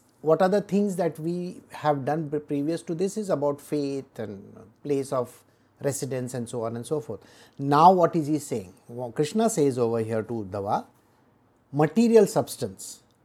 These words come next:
place, result of activity, time, knowledge, work, performer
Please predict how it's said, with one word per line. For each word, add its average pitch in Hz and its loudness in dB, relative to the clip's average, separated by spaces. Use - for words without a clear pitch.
place, - 2
result 151 8
of 180 4
activity, 131 0
time, 160 2
knowledge, 147 4
work, 139 6
performer 156 6